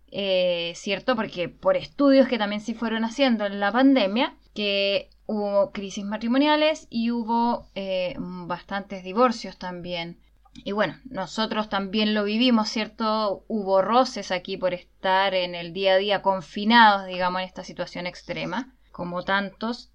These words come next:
Y bueno, nosotros quis-, quisimos hacer como una reflexión al respecto de, de qué es lo que, lo que pasó, ¿cierto? Con una mirada en realidad más trascendente, más que enfocarnos en lo evidente, que ya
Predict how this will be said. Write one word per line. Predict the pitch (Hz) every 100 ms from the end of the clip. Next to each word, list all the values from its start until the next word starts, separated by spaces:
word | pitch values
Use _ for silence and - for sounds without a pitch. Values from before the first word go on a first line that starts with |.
| _
Y | -
bueno, | 233 240 220
nosotros | 220 311 359
quis-, | 330 269 - _
quisimos | 247 240 294 320
hacer | 320 311 302
como | 285 285 285 277 269 - _ -
una | 247 294 302
reflexión | 262 233 208 190 - - 285 254 214 208 -
al | - 196
respecto | 202 190 - 254 240 233 - 208 202
de, | 190 196 190 180 180 180 _ _
de | 196 180
qué | - 233 240
es | 233
lo | 220 202 202
que, | 190 190 175 170 - _
lo | - 214
que | 220 220
pasó, | 202 240 - 302 175 -
¿cierto? | - 196 233 220
Con | 208
una | 226 254
mirada | 240 240 254
en | 262
realidad | 254 233 233 240
más | 233 247 240
trascendente, | 247 240 - 214 202 220 311 247 - 240
más | 220 220
que | -
enfocarnos | 233 226 180 196 196 196 226 277 - - _ _
en | 208 208
lo | 202
evidente, | 196 185 190 220 254 254 254 277 -
que | - 170
ya | 175 180 -